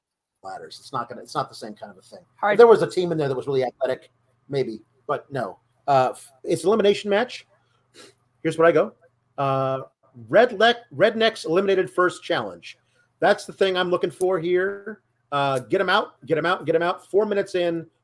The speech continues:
Speaker 1: the Beach gets pinned. Done. I'm done with those guys for a while. Um, the, the three actual tag teams in here, let them fight it out for another twelve, fifteen minutes.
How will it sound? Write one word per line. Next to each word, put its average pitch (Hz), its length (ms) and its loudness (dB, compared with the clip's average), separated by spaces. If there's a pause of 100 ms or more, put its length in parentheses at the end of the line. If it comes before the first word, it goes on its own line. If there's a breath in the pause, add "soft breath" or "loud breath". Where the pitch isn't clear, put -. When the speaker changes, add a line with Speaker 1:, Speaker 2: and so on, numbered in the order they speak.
Speaker 1:
the - 80 -12
Beach 170 300 -4
gets - 160 -4
pinned. 143 440 -4 (680)
Done. 113 260 -4 (800)
I'm 123 100 -16
done 165 220 0
with 175 120 -2
those 156 220 4
guys 135 500 -4 (720)
for 135 160 0
a 117 40 2
while. 62 260 -14 (720)
Um, 123 540 -8
the, 131 280 -2
the 127 160 -12 (380)
three 180 320 -4
actual 180 440 -2
tag 170 300 -2
teams 160 240 -6
in 151 100 -4
here, 143 380 -4 (560)
let - 180 -6
them 160 160 0
fight 143 280 0
it 139 60 0
out 135 120 -2
for 135 80 -6
another 120 160 -6
twelve, 127 340 -2
fifteen 117 300 -12
minutes. - 360 -20